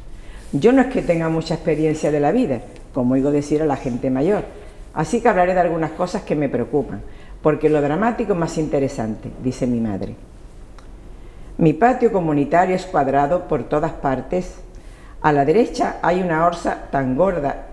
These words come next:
y alta que me llega a la frente. Tiene una tapadera con varias tablas grises desportilladas, salientes sus astillas, clavadas una al lado de otra por cla-, por clavos largos sin acabar de hundirse del todo,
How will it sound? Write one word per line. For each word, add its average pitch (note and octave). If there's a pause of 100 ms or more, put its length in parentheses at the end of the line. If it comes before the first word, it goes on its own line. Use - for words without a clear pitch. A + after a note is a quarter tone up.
y C3+
alta F#3+ (320)
que C#4
me A3+
llega F3+
a -
la D3
frente. C3+ (400)
Tiene A3
una F#3+
tapadera E3+
con C#3+
varias D#3+
tablas C#3+
grises F#3+
desportilladas, B2+ (480)
salientes F#3
sus -
astillas, B2 (360)
clavadas F#3
una F#3
al D3
lado E3+
de D3+
otra F3+
por C3
cla-, C#3+
por B2
clavos F3+
largos E3+ (280)
sin C#3
acabar D3
de D#3+
hundirse D#3+
del C#3
todo, A#2+